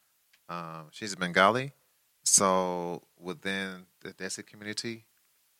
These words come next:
I guess, um, they're considered, if you wanna put the status on that,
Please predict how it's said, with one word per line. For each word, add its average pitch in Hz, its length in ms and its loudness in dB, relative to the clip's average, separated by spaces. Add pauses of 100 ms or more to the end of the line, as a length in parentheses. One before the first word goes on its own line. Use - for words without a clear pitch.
(420)
I 92 80 -2
guess, 92 300 -4 (180)
um, 82 420 2
they're 90 140 4
considered, 82 680 -2 (420)
if - 200 -12
you 82 80 -16
wanna 76 240 -8
put 73 220 -12
the - 100 -16
status 73 420 -2
on - 160 -16
that, - 260 -14